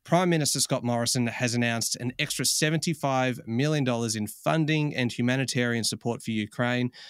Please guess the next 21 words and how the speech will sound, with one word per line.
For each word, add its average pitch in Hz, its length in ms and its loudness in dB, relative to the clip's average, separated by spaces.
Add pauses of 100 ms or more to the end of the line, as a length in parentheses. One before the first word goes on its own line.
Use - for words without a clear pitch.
(280)
as 139 220 0
Australia 175 480 2
really 123 180 2
steps - 400 0
up 110 200 -4 (260)
its 120 180 -2
support 110 520 -4 (240)
for 117 340 -6
the 107 120 -4
nation, 110 500 0 (480)
which 139 320 0
you 120 120 -4
gotta 160 200 0
say 127 260 0
is 110 100 -2
showing 123 360 0
remarkable 120 640 -6
resistance 101 720 -4
against 110 360 -4
Russian 107 300 -4
forces. - 540 -6